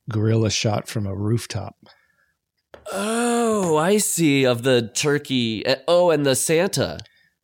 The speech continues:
Speaker 1: Yeah.
Speaker 2: footage.
Speaker 1: And
Speaker 2: That's
Speaker 1: the
Speaker 2: true.
Speaker 1: underdog.
Speaker 2: Wow, that, and that makes a lot of sense now. I mean, he was getting so excited to see Santa on screen. Like,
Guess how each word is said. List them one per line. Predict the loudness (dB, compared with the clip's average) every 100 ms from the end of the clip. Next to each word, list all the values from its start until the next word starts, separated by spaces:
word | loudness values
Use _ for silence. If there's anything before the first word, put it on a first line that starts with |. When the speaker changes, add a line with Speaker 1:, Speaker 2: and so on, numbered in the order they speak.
| _
Speaker 1:
Yeah. | -8 -4 -2 -2
Speaker 2:
footage. | -2 0 -2 -6 -2
Speaker 1:
And | 0 0
Speaker 2:
That's | -2
Speaker 1:
the | 2
Speaker 2:
true. | 2
Speaker 1:
underdog. | 4 2 2 0 -4 -8 _ _ _ _
Speaker 2:
Wow, | -2 0 0 0
that, | 0 0 -4 -14 -14 -6
and | -4 -2
that | -4 -2
makes | -4 -2
a |
lot | -2 0
of |
sense | 0 -2 -2
now. | -2 -2 -2 -6 -10 _ -6
I | 0
mean, | 0 0 -4
he | 0
was | 0 2
getting | 2 2 0 -4 _
so | -6 -4 -2 2 4 4 2 2 0
excited | -2 -2 -2 0 2 0
to | 0
see | -2 -2
Santa | -2 0 0 0 0 0 -2 -2
on | -2
screen. | -2 -6 -4 -2 -2 -2 -4 -2
Like, | -2 -4